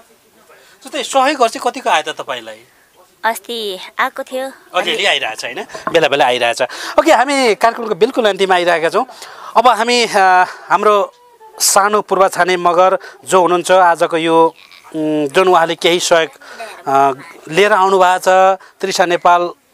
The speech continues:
Speaker 1: स-, को संस्था मार्फत उहाँले लिएर आउनु भएको छ, यो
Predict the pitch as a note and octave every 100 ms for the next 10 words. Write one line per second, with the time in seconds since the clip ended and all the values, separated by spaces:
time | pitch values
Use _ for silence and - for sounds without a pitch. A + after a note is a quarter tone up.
0 | - - - - - - F3+ - G3 -
1 | D3 C3 F3+ - G#3 - - - - E3+
2 | F3 E3 D#3+ D#3 D#3 E3 G3+ E3+